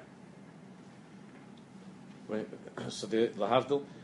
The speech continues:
if you learn for the three weeks, to learn shouldn't be, should be simple. But to learn Heicholtzu from the Rebbe Rashab, the Maimah Heicholtzu. The Maimah Heicholtzu is a, is a beer of the, of this Inyan in Tanya and Tzemach Tzedek.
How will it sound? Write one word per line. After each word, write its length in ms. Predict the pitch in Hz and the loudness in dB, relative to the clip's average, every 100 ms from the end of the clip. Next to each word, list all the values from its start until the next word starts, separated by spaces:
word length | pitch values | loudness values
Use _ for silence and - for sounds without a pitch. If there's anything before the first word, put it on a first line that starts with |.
| - - - | -14 -8 -4
if 100 | 98 | 0
you 100 | 107 | 6
learn 280 | 123 123 123 - - - - - | 8 8 4 -6 -14 -14 -8 -4
for 60 | |
the 160 | 98 95 | -2 -2
three 340 | - 113 117 | 0 2 4
weeks, 380 | 113 139 - - 95 | 4 2 -2 -10 -6
to 60 | |
learn 280 | 95 117 127 - | 2 2 2 -4
shouldn't 320 | - 104 98 | -8 -6 -4
be, 100 | 95 | -2
should 220 | - 87 | -2 -4
be 140 | 92 87 | -4 -4
simple. 400 | - 92 82 87 | -4 -6 -8 -4
But 140 | 104 101 - - - - - | -2 -2 -6 -16 -16 -16 -2
to 60 | 107 | 4
learn 160 | 117 | 6
Heicholtzu 600 | 101 117 - 113 120 - 107 | 6 0 6 6 6 4 -4
from 160 | 95 | -2
the 60 | 95 | 2
Rebbe 200 | 104 101 | 4 4
Rashab, 380 | 98 104 110 98 | 0 0 -2 -2
the 80 | 92 | 0
Maimah 360 | 107 101 92 | 0 2 -2
Heicholtzu. 420 | - 95 - - - - - - - - - - - - | -2 -2 -2 -4 -12 -14 -10 -10 -10 -14 -14 -14 -8 2
The 60 | |
Maimah 340 | 110 151 160 165 | 6 8 8 6
Heicholtzu 500 | - 202 190 - 143 | 8 8 8 4 4
is 120 | 120 | 6
a, 120 | 110 110 - | 4 2 -2
is 120 | 107 | 0
a 80 | 98 | 0
beer 600 | 90 127 147 117 98 98 - - - | 0 4 8 8 6 2 -6 -14 -4
of 180 | 101 92 | -2 2
the, 240 | 104 101 92 | 2 2 0
of 200 | 92 87 | -4 -2
this 220 | 113 - - | -2 -2 0
Inyan 440 | 117 107 98 98 | 0 2 0 -4
in 80 | 98 - | -6 2
Tanya 320 | 110 110 98 | 2 2 0
and 100 | 95 | 0
Tzemach 280 | - 107 - | 0 -2 -2
Tzedek. 340 | - 120 | -2 -2